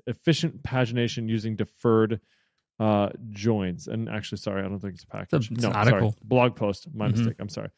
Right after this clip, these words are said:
Speaker 1: It's a blog post where he talks about efficient pagination you do using deferred joins. And this is from January seventeenth of this year. Talks a little about offset and limit pagination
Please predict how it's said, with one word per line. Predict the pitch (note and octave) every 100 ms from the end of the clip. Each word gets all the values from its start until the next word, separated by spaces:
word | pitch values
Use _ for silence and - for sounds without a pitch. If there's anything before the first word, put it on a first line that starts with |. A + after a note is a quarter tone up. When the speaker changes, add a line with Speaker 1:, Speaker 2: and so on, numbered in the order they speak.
| _ _ _
Speaker 1:
It's | C#3
a |
blog | A#2 D#3 D3+
post | - G2+ -
where | A#2+
he | B2
talks | B2 C3 A#2+
about | A#2 A2+
efficient | - B2+ A#2+
pagination | A2+ G#2 A2 -
you | G#2
do | G2
using | G2+ A#2 A2+ G#2
deferred | G#2+ - B2 A#2 G#2
joins. | F2+ G2+ F#2 A2
And |
this | A2+ A#2
is |
from | - G#2+
January | A2 G2+ F#2+
seventeenth | F2+ G#2 - D3+ D3
of |
this | C3 A#2+
year. | C3+ C3 - - - _
Talks | D3+ C3+
a |
little | C#3 B2
about | G#2+ G#2+
offset | A2+ A#2+ - A#2
and | A2+
limit | A2+ G#2+
pagination | A2 G#2 C3 D#3 D3 D#3 D3